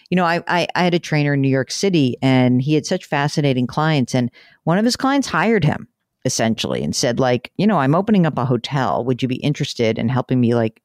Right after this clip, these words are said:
basically conceive of where, how a gym should look?" And it was just kind of, like, a fun job to do for a while. It was great, you know? And so there are things that might be out there that could use your skills, some that would be totally different, but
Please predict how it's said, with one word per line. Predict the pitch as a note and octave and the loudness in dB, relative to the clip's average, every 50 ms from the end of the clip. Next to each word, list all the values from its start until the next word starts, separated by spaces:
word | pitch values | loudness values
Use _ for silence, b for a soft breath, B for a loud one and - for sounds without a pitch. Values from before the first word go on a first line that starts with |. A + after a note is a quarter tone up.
| _ _ - | _ _ -2
basically | D3+ D3+ D3 - - - - A#2+ A#2 A#2 A2+ - _ _ _ _ _ _ - | 0 0 0 0 -2 -2 -2 -2 -2 -2 -4 -8 _ _ _ _ _ _ -4
conceive | - E3 C#3+ - - F3+ F3 C#3+ | -2 -2 0 0 0 0 0 2
of | C#3+ B2+ A2+ | 0 -2 0
where, | B2+ C3+ C3 B2+ | 0 0 0 0
how | B2 C#3 C#3 C3+ | 0 0 0 0
a | B2 | 0
gym | A2+ - - C3+ B2+ | 0 -2 -2 0 0
should | A#2 - - A#2 A2+ - | 0 -2 -4 -6 -4 -4
look?" | A2+ A#2+ G#2 - - - - _ _ _ _ _ _ _ _ _ _ _ | -2 -2 -2 -4 -6 -12 -20 _ _ _ _ _ _ _ _ _ _ _
And | - E3+ | -4 -2
it | F3+ | 0
was | F#3 E3+ | 0 0
just | - - - - | -2 -4 -6 -4
kind | - A#3 A3+ | -2 -2 0
of, | A3+ G#3 | 0 0
like, | A3 - | -2 -4
a | F3+ D#3 | -4 -8
fun | - - - D#3+ D#3+ E3 E3+ D3+ | -6 -4 -2 0 0 0 0 0
job | D#3+ C#3 C3+ C3+ B2+ - | 0 0 0 -2 -2 -4
to | C#3 | -4
do | B2 C3 C3 B2+ | -2 -2 -2 -2
for | - - - F#2+ | -2 -6 -8 -6
a | - | -4
while. | F#2+ E2+ - - - - _ _ _ - | -4 -4 -4 -6 -8 -12 _ _ _ -2
It | F#3 | -2
was | F#3 | -2
great, | - - A3 B3 F#3 - - _ | 0 0 0 0 0 -2 -6 _
you | - C3 A#2 | -4 0 0
know? | A#2+ B2 C#3 D#3+ F3 B B B B B B B B | 2 2 0 0 -2 B B B B B B B B
And | B F#3 F3+ - | B -2 0 0
so | G#3+ G#3 G3+ | 2 2 2
there | F#3 G3+ G3 F#3+ | 2 4 2 2
are | F#3+ | 2
things | - - A3 A3+ A3+ A3+ G#3+ | 0 0 0 2 4 4 4
that | G#3 G3+ | 2 0
might | - F#3+ F#3+ F#3+ - | 0 0 0 0 2
be | F#3 F3 | 2 2
out | G#2+ E3 F3 - | 2 2 0 0
there | - F#3+ F#3+ | 0 0 2
that | D#3+ D#3 C#3+ - | 2 0 -2 -2
could | - - F#3 F#3 E3+ | -2 -2 0 0 2
use | F3 F#3+ G3 F#3+ E3+ F#3+ | 4 4 4 4 2 0
your | F#3+ | -2
skills, | - - - G3+ G3+ G#3 A3 A3 - | -2 -2 -2 0 2 2 2 0 -2
some | - - F3+ D#3+ F#3 G3+ G#3 | -4 -4 -2 0 2 2 2
that | G3+ A3 | 2 2
would | G#3+ A3 G#3+ | 2 2 2
be | A#3 A3 | 0 0
totally | - B3+ A#3 A#3+ B3 B3+ | 0 0 2 2 4 2
different, | A3+ B3 - - - - B2 - _ | 2 2 0 0 0 -2 -2 -2 _
but | - G3 G3 | -2 -4 -4